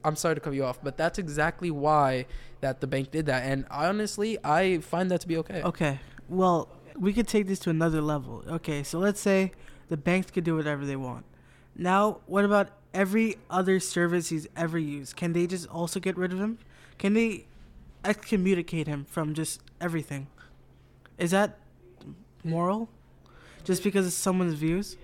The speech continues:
Speaker 2: may not be one of their own. Now, again,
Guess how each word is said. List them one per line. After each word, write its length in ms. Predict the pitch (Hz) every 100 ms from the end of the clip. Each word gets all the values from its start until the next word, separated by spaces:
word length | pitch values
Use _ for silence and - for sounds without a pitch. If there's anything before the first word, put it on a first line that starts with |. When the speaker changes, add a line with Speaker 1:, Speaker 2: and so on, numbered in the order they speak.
| - - -
Speaker 2:
may 240 | 165 175
not 220 | 170 165
be 260 | 165 160 151
one 320 | - 160 160
of 60 | 151
their 160 | 151
own. 140 | 160 - - - -
Now, 240 | 180 180 180
again, 440 | 175 226 151 143